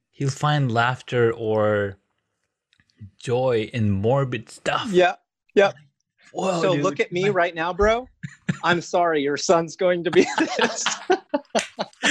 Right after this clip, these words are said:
Speaker 1: And he's always, he's always, like, hiding, he's always hiding my older, my older son's stuff. Like, ha, like, throw the, throw the slippers
Speaker 2: Yeah.
Speaker 1: in the, in the yard. I'm like,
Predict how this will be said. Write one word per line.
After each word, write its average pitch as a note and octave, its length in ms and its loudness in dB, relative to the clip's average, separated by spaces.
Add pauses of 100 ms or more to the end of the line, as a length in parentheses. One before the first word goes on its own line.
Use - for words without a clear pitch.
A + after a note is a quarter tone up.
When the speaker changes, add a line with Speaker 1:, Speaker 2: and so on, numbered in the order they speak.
(640)
Speaker 1:
And G3+ 120 2
he's G#3+ 120 0 (100)
always, G#3 580 0 (200)
he's E3 320 0
always, D#3 420 0
like, A2+ 180 2
hiding, C3+ 480 -2 (220)
he's A#2 240 -2 (140)
always C#3+ 300 2
hiding A#2 360 0
my A2+ 100 0
older, G#2+ 380 0 (200)
my G2+ 240 2
older A2 300 4
son's C3 380 -2
stuff. - 480 0
Like, A2+ 260 -8 (340)
ha, E3+ 440 0 (420)
like, G#2+ 240 -12
throw E3+ 200 0
the, C#3+ 160 -4 (120)
throw D3 200 2
the C3 200 0
slippers C3+ 680 -2
Speaker 2:
Yeah. D3 160 2
Speaker 1:
in A#2+ 60 0
the, A2+ 140 -6 (100)
in B2 80 -2
the A2+ 80 -6
yard. A#2+ 500 0
I'm B2+ 140 -20
like, - 160 -20